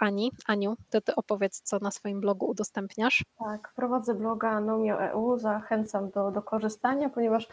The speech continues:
Speaker 2: zamieszczam tam nie tylko artykuły dla trzech grup, czyli dla młodych doradców zawodowych, dla osób w ogóle pracujących i, i, e, poszukujących informacji o rozwoju zawodowym, ale też dla mam, które wchodzą na rynek pracy.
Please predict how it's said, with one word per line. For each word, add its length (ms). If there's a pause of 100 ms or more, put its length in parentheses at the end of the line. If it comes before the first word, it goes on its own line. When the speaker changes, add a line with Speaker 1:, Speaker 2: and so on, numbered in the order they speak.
(280)
Speaker 2:
zamieszczam 400
tam 140
nie 120
tylko 280
artykuły 680
dla 280
trzech 320
grup, 220
czyli 180
dla 280
młodych 380
doradców 400
zawodowych, 760 (140)
dla 320
osób 280
w 60
ogóle 240
pracujących 580
i, 260
i, 80 (480)
e, 500 (300)
poszukujących 580
informacji 500
o 20
rozwoju 360
zawodowym, 480 (100)
ale 160
też 180
dla 300
mam, 280
które 220
wchodzą 320
na 240
rynek 240
pracy. 420